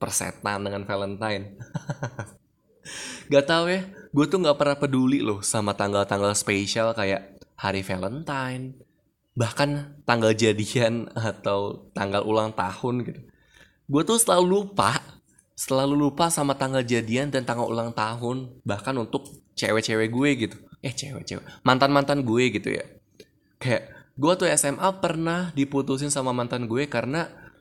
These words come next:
gue lupa tanggal jadian, cuy. Jadi kayak hari ini tuh ternyata enif, bukan enif sih ya,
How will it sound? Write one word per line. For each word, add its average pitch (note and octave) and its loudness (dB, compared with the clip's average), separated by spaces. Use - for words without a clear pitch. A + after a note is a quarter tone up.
gue D#3+ 6
lupa F#3 4
tanggal D#3 2
jadian, C3+ 2
cuy. A2+ -6
Jadi B2+ 2
kayak B2+ 2
hari A2+ 4
ini C#3 4
tuh F#3 0
ternyata B2+ 0
enif, A2 -2
bukan G#2+ -2
enif D3+ 2
sih B2+ 2
ya, - -8